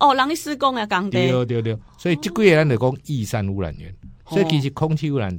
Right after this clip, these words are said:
Speaker 2: 大概是这三项来造成的。
Speaker 1: 嗯哼哼哼哼。
Speaker 2: 啊，伫咱台中市的特性呢，其实咱台中市是上惊较无风的时阵。是啊，咱，咱逐年拢讲空污季是寒天人较明显，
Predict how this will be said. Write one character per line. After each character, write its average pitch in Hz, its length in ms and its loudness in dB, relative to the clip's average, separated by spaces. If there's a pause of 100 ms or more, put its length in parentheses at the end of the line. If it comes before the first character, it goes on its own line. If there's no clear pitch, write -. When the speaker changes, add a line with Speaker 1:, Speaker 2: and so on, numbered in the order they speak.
Speaker 2:
大 92 160 -4 (100)
概 90 160 -8
是 82 220 -14
这 127 100 -8
三 92 340 -6
项 87 280 -10
来 92 140 -8
造 92 160 -8
成 190 180 -8
的。 214 60 -6
Speaker 1:
嗯 208 80 -6
哼 208 120 -4
哼 - 20 -6
哼 208 140 -8
哼。 214 320 -10
Speaker 2:
啊， 151 140 -4
伫 135 180 -4
咱 156 220 -6
台 113 160 -4
中 107 200 -6
市 - 140 -10
的 101 100 -4
特 107 260 -4
性 101 260 -8
呢， 80 80 -14 (480)
其 104 100 -6
实 98 180 -8 (180)
咱 127 180 -2
台 104 140 -4
中 95 120 -4
市 90 220 -8
是 80 100 -10
上 80 320 -12
惊 95 340 -8 (220)
较 - 140 -4
无 95 220 -6
风 98 180 -6
的 87 100 -8
时 85 140 -12
阵。 80 180 -14 (240)
是 - 200 -4
啊， 139 60 0
咱， 165 140 0
咱 160 140 -2
逐 117 140 0
年 107 100 -2
拢 127 140 -2
讲 127 80 -6
空 131 240 -2
污 127 40 -2
季 123 200 -6
是 - 120 -10
寒 98 200 -4
天 110 140 -4
人 107 240 -4 (800)
较 117 80 -2
明 95 160 -2
显， 95 160 -4